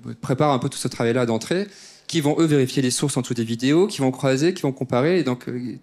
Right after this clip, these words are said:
très situé socialement. Et ces écarts-là, on les retrouve même dans le questionnaire, parce qu'on a plusieurs modalités sur comment est-ce qu'ils choisissent,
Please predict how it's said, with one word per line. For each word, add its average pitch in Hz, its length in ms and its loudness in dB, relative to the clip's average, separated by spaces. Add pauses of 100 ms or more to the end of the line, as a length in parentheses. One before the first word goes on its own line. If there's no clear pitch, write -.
très - 140 -8
situé 135 180 -6
socialement. 127 520 -2 (460)
Et 131 280 0
ces 127 260 -2
écarts-là, 131 340 2
on 160 60 2
les 127 80 4
retrouve 120 240 -2
même 135 80 2
dans 131 80 0
le 120 60 -2
questionnaire, 139 480 -2
parce - 160 -8
qu'on 110 160 -4
a 107 40 -2
plusieurs 127 240 -4
modalités 123 480 0
sur 110 380 -4
comment 131 200 0
est-ce 131 80 -4
qu'ils - 120 -10
choisissent, 143 580 -2